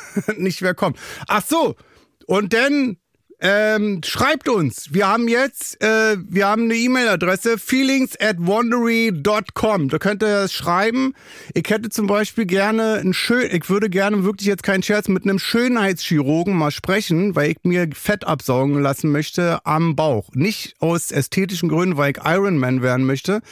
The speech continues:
sondern weil dieses Fett nicht weggeht. Und da können wir eine Sondersendung mal machen, Fett weg oder so,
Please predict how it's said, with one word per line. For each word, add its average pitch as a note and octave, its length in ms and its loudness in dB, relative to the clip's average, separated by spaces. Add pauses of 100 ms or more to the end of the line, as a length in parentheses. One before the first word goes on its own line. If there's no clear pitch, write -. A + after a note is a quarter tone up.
(280)
sondern D#3 360 0
weil D3 140 2
dieses D#3 200 -2
Fett - 300 -4
nicht D#3+ 180 -2
weggeht. A2 400 -2
Und A#2+ 120 0
da D#3+ 100 0
können G#3+ 220 0
wir A3 80 2
eine F#3+ 200 0
Sondersendung F3+ 560 0
mal E3 100 0
machen, D#3 480 0 (800)
Fett - 320 -4
weg G2+ 240 -6
oder G#2 260 -2
so, F#2+ 240 -6